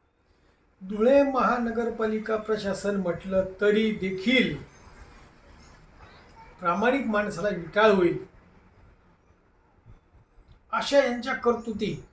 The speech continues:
किती म्हणून, काय काय म्हणून सांगावं. प्रत्येकच क्षेत्रात एक गैरप्रकार करणार, पैसे खाणार.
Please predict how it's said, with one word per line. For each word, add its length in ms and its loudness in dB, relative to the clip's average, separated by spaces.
किती 260 6
म्हणून, 380 4
काय 220 4
काय 200 4
म्हणून 220 2
सांगावं. 440 -6
प्रत्येकच 1080 0
क्षेत्रात 560 0
एक 160 0
गैरप्रकार 640 -2
करणार, 520 -2
पैसे 360 -2
खाणार. 580 2